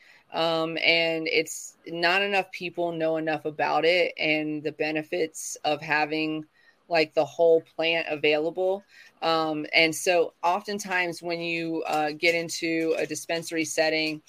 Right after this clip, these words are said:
they, they, this is what they have. So this is what you get. And then you love what you get. So then you want it again. Right. And so now you're looking for high T H C percentages and things like that. You really should not shop that way, by the way. You should definitely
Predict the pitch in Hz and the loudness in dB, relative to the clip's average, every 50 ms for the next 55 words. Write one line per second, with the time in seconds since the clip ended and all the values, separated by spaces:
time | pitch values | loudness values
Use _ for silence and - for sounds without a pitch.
0 | - - - - - _ _ - 160 180 185 190 196 190 - - - 156 156 180 | -20 -20 -20 -20 -20 _ _ 0 4 8 8 8 8 6 4 -2 -2 4 6 8
1 | 190 180 160 165 165 202 220 214 208 185 185 185 185 175 - 165 160 156 170 175 | 8 8 6 6 4 4 4 4 0 -2 2 2 2 4 4 4 4 6 6 6
2 | 175 160 151 151 156 147 - 160 160 151 160 160 - 165 160 160 170 165 - - | 6 6 4 0 -2 -2 -2 -2 0 2 0 -2 -2 -4 -2 0 2 2 2 0
3 | 151 143 - 196 185 175 165 165 - 135 160 160 160 160 160 156 160 160 160 190 | 0 4 6 8 8 8 8 6 4 2 0 0 -2 -2 -2 -2 -4 -2 2 4
4 | 208 214 202 170 170 - - 131 147 143 - 151 156 165 - - - - 175 170 | 4 4 4 2 0 0 0 -2 -6 0 2 4 4 4 2 0 -6 -6 -6 -4
5 | 165 175 175 175 180 180 180 180 185 185 185 185 175 185 190 - 180 156 139 - | -4 -4 -6 -4 -4 -6 -4 -4 -4 -2 -2 -2 -2 -2 0 2 0 0 0 -2
6 | 165 165 165 165 175 170 - 165 165 - - 180 180 180 180 185 185 185 185 180 | -2 0 0 2 2 0 -2 -4 -6 -6 -6 -4 0 0 2 2 2 0 0 -2
7 | 180 180 180 - 180 180 175 _ - 180 180 175 170 170 170 170 - _ _ _ | -2 -4 -6 -6 -8 -8 -8 _ -6 -4 0 2 2 2 2 2 -2 _ _ _
8 | _ - - - _ _ - - 190 185 185 185 185 185 - - - 190 190 180 | _ -20 -20 -20 _ _ -8 -4 0 2 4 4 2 2 0 -2 0 2 4 4
9 | 180 175 - - - 214 208 202 - 190 165 - - 165 156 156 151 147 139 143 | 4 2 -2 -6 -6 -6 -6 -6 -6 -8 -8 -4 -4 -2 -2 -2 -4 -4 -4 -2
10 | 147 147 151 139 135 147 147 143 135 165 165 160 151 160 160 156 156 - - 185 | -2 -2 -4 -6 -8 -8 -8 -4 -2 -2 -2 -2 -2 -2 -2 -2 -2 0 2 4
11 | 180 165 160 - - _ _ - - - _ - 180 190 208 214 233 233 214 - | 4 4 4 2 -2 _ _ -20 -20 -18 _ -2 4 6 8 8 8 6 4 2
12 | - 220 208 196 190 185 156 - - 180 160 165 160 - 180 180 180 185 185 190 | 0 2 2 4 4 4 2 2 2 2 2 2 4 4 4 4 6 6 4 4
13 | 185 190 185 185 185 185 190 190 202 214 208 _ _ _ _ _ _ _ _ _ | 4 4 2 2 2 2 2 2 2 0 -4 _ _ _ _ _ _ _ _ _
14 | _ _ - - - 185 180 170 - 196 175 - 175 175 185 - 190 190 180 180 | _ _ -20 -12 -8 -6 -6 -4 -4 -2 2 4 6 6 6 4 -2 -6 -4 -2
15 | 180 175 175 175 175 170 | -2 -2 -2 -2 -4 -8